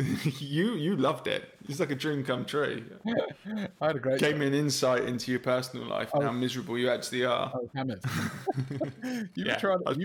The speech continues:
Speaker 1: pretty pissed.
Speaker 2: you were trying to play whilst in bed with your daughter, uh, which <laughs> is a remarkable feat.
Speaker 1: It, well, I ended up sitting on the end of the bed until she passed out
Speaker 2: Huh.
Speaker 1: through just boredom, I think.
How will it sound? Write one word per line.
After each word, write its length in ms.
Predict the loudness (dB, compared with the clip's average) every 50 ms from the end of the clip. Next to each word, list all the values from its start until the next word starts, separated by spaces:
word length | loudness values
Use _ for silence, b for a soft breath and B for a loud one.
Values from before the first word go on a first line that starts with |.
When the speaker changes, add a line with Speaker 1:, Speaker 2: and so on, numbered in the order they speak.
| -2 -2
Speaker 1:
pretty 140 | -2 -4 -4 -4
pissed. 120 | -6 -10 -18 -12 -6
Speaker 2:
you 140 | -2 0 2
were 80 | 2 0
trying 220 | 2 2 0 2
to 60 | 0 0
play 360 | 2 2 2 2 0 -4 -6 -4
whilst 400 | -2 0 0 2 0 0 -2 -4
in 120 | -4 -2
bed 220 | 0 0 0 0 0
with 140 | -2 -2 0
your 140 | 0 -2 0
daughter, 340 | 0 -2 -2 -2 -6 -10 -14 -16 -18 _ _ _ _ _ _ -2
uh, 140 | 0 0 0
which 280 | 0 -2 -2 -2 -2 -4
<laughs> 1120 | -6 -6 -10 -10 -10 -10 -4 -4 -4 -2 -2 -8 -8 -8 -18 -18 -8 -8 -8 -8 _ -4
is 400 | -2 -2 0 0 0 0 2 2
a 60 | 2
remarkable 580 | 2 4 4 4 4 4 2 0 -2 -2 -4
feat. 380 | -6 -4 -4 -4 -4 -6 -8 -12 -12 -14 _ _ _ _ _ _ _ _ _ _ B B -20 B B B _
Speaker 1:
It, 280 | 2 2 2 2 2 2
well, 140 | 2 4 4
I 140 | 6 6 4
ended 220 | 4 4 4 4 2
up 140 | 2 2
sitting 260 | 0 -2 0 0 0 0
on 100 | 0 0
the 80 | 2 2
end 120 | 2 2
of 60 | 4 2
the 80 | 2
bed 400 | 4 4 4 4 4 2 -2 -4 -6
until 280 | -6 -6 -2 0 -2 -2
she 180 | 0 -4 -6 -6
passed 440 | -2 0 2 2 2 0 0 0
out 380 | 0 2 2 2 0 -2 -6 -12 -20 -20 _ -6 -4
Speaker 2:
Huh. 180 | -4 -4 -6 -8 -12 -8
Speaker 1:
through 360 | -4 -2 0 0 0 -2 -4
just 420 | -2 -2 -2 -2 -2 -6 -12 -6 -2
boredom, 400 | 0 0 2 0 -2 -4 -6 -8
I 60 | -10
think. 260 | -8 -10 -8 -6 -6